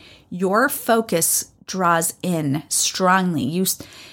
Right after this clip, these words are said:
suddenly hear not just the crash of the mug, but the ticking of the clock. Your senses are now heightened, and you will re-notice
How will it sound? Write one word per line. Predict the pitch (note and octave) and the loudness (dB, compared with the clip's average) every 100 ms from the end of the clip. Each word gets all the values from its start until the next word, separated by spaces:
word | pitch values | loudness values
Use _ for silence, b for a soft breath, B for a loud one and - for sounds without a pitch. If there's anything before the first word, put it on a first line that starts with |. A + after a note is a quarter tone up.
| B | B
suddenly | - - C#4 D4+ C4 | -2 2 2 4 2
hear | - A3 | 2 2
not | G3+ A#3 - | 4 4 2
just | C4 | 0
the | G#3 | -2
crash | - F#3 - | 2 2 0
of | F3 | -2
the | E3+ | 2
mug, | A3 A3+ G#3+ | 2 2 0
but | - | -4
the | |
ticking | - - A3+ G#3+ F#3+ | -4 -4 -2 0 0
of | F3+ | 0
the | F3 | -4
clock. | - E2 - - b b _ | -2 -2 -2 -6 b b _
Your | - G3+ | -6 -2
senses | - - G3+ G3+ G3 F#3+ | 0 0 0 2 0 0
are | |
now | F3+ D#3+ | 0 0
heightened, | - - F#3+ E3+ D#3 - - b b b b _ | -2 -2 -2 -2 -4 -4 -8 b b b b _
and | G#3 G#3+ | 2 4
you | C4 | 4
will | A#3+ | 2
re-notice | F#3+ G3+ B3 D4+ B3+ B3 A3 D#3 - | 0 0 2 4 4 4 2 0 -2